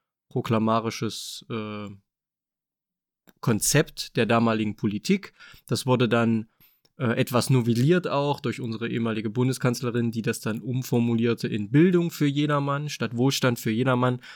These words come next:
Und das ist auch ein wichtiger Punkt, an dem wir heute auch noch kommen werden, warum das jetzt ein Unterschied ist oder was, wie das vielleicht zum Beispiel zusammenhängt. Also wenn wir vom Mythos des, ähm, gesellschaftlichen Aufstiegs sprechen,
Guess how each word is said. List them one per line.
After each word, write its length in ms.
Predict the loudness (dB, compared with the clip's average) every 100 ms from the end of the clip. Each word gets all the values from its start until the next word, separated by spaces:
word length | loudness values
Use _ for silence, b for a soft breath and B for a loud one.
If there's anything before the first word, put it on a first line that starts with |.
| B B
Und 120 | 2
das 100 | 4
ist 40 | 4
auch 140 | 4
ein 60 | 4
wichtiger 320 | 4 4 2
Punkt, 380 | 4 4 4 2
an 140 | 0
dem 140 | 0 -2
wir 100 | 0
heute 360 | -2 -2 -4 -4 b b b b b
auch 160 | -2 2
noch 440 | 2 0 -6 -18 _ _ _ _ -4
kommen 340 | 4 6 6
werden, 440 | 4 2 2 0 -2
warum 280 | 2 4 4
das 180 | 2 2
jetzt 160 | -2
ein 60 | -2
Unterschied 420 | -2 -2 -2 -4
ist 260 | -6 -10 -14 _ _
oder 300 | 0 2 2 0
was, 320 | -2 -2 -4
wie 80 | -2
das 180 | 0 0
vielleicht 320 | -2 -2 -2
zum 120 | -4
Beispiel 300 | -4 -4 -8
zusammenhängt. 680 | -8 -6 -4 -4 -4 -6 -12 _ _ _ _ -20 B B
Also 160 | 0 4
wenn 160 | 6
wir 80 | 4
vom 320 | 4 2 2
Mythos 480 | 2 2 4 2 2
des, 400 | -2 -2 -4 -8 -8
ähm, 420 | -8 -6 -8 -2
gesellschaftlichen 640 | 2 4 4 2 0 -2
Aufstiegs 800 | -2 -2 -4 -4 -2 -2 -6 -14 -18 _ _
sprechen, 680 | -12 -4 2 2 2 0